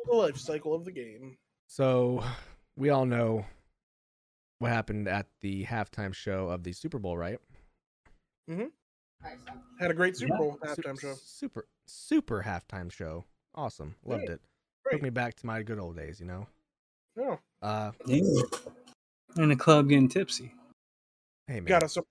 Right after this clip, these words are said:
Speaker 1: good surprise from, from fifty Cent.
Speaker 2: Look, man, if, if that was a female that gained a little bit of weight, where's all the, you know?
Speaker 1: The hate for it?
Speaker 2: Yeah.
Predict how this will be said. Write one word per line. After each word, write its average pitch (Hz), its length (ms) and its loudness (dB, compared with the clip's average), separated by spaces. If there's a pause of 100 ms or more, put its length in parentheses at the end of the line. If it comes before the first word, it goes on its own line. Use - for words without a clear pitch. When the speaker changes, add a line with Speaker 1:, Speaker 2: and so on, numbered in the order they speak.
Speaker 1:
good 196 160 2
surprise 170 600 2
from, 147 500 -6
from 151 200 -6
fifty 175 320 -4
Cent. 202 320 2
Speaker 2:
Look, 147 200 0
man, 95 220 -6
if, 123 160 -8 (220)
if - 220 -12
that 160 200 0
was 165 140 0
a 104 80 -2
female 139 580 -2 (300)
that 110 340 -4 (580)
gained 123 220 0
a - 20 -2
little 120 180 2
bit 113 140 0
of 107 80 0
weight, 120 280 -2 (1600)
where's 123 320 0
all 113 140 2
the, 104 180 -2
you 101 160 -4
know? 98 240 -6 (880)
Speaker 1:
The 160 80 -10
hate 165 240 -4
for 202 180 0
it? 196 140 -2
Speaker 2:
Yeah. 120 200 -4